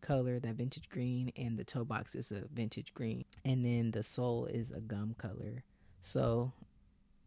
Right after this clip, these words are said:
that one's pretty cool. Go check those shoes out if you're feeling out how I described them. Uh, I don't know if they're sold out or not, but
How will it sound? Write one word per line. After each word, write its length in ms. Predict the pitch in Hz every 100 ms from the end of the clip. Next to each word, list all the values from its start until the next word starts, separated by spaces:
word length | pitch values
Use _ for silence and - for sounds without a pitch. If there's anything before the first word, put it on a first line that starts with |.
| - -
that 240 | 156 175
one's 180 | 170 156
pretty 280 | - 160 156
cool. 420 | 160 151 147 151
Go 180 | 147 147
check 260 | - 147
those 260 | - 139 143
shoes 300 | - 139 139
out 180 | 131 135
if 160 | 131
you're 80 | 135
feeling 420 | - 143 139 135
out 380 | 131 131 131 135 -
how 480 | - 131 127 127 - -
I 60 |
described 640 | 120 110 - 113 107 143 151
them. 300 | 147 151 156 - - - -
Uh, 540 | - 127 120 117 117 120 113
I 40 | 135
don't 160 | 135
know 120 | 131
if 100 | 123
they're 460 | - 120 117 117 123
sold 380 | - 127 123 120
out 180 | 120 127
or 100 | 127
not, 340 | 123 113 104 -
but 380 | 110 104 107